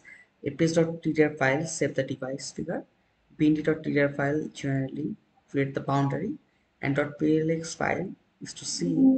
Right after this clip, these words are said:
the doping behavior, that means doping concentration with depth. Okay, let's try to simulate this figure. Here it is, the total portion is the silicon wafer,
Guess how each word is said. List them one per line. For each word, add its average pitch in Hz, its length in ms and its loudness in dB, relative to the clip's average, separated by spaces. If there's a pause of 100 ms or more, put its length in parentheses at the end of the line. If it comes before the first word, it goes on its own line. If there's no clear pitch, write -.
(140)
the 143 80 0
doping 147 440 0 (600)
behavior, 151 520 2 (360)
that 143 240 0
means 143 140 0
doping 143 260 0
concentration - 720 -6 (380)
with 143 220 -2
depth. 139 380 -2 (440)
Okay, - 240 -6 (540)
let's 214 240 0
try - 160 2
to 196 100 -2
simulate 156 460 -2
this - 320 -6 (480)
figure. 135 380 -6 (180)
Here 143 420 -2
it - 160 -14
is, 147 340 -4 (120)
the 135 100 -12
total 139 300 -4
portion - 320 -6
is 135 140 -2
the 139 40 -8
silicon 135 440 -2
wafer, - 360 -6